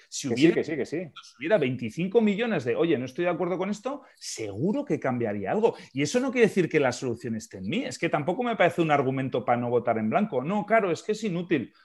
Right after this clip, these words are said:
Speaker 1: Oye, pues igual de útil o inútil que uno, que un voto contra un, eh, para un partido. Es que, es que cuenta exactamente lo mismo.
Speaker 2: Totalmente,
Speaker 1: Solo
Speaker 2: pero no
Speaker 1: sirve si hay una masa crítica que opine igual que tú. Ya
Speaker 2: Sí,
Speaker 1: sea
Speaker 2: lo
Speaker 1: votando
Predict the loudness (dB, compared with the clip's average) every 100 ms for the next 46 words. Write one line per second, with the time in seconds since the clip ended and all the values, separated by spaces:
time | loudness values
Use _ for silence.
0 | _ -6 -6 -6 -14 -12 -2 0 2 2
1 | 2 2 4 2 0 -2 0 2 2 2
2 | -2 -4 -20 -6 -2 2 4 4 4 0
3 | 0 -2 0 2 4 4 2 0 -2 -2
4 | -4 -12 -6 0 0 -2 -12 -18 -16 -16
5 | -16 -16 -12 -4 -4 0 -2 -2 -4 -2
6 | -2 0 0 0 -4 -6 -10 -12 _ _
7 | -10 -2 2 2 2 2 2 2 0 -2
8 | -4 -8 -8 _ -6 0 0 2 0 0
9 | -2 0 0 0 -2 -2 0 -2 -2 -6
10 | -6 -2 -2 -2 -4 -2 -2 -4 _ _
11 | _ _ _ -8 -2 6 8 10 6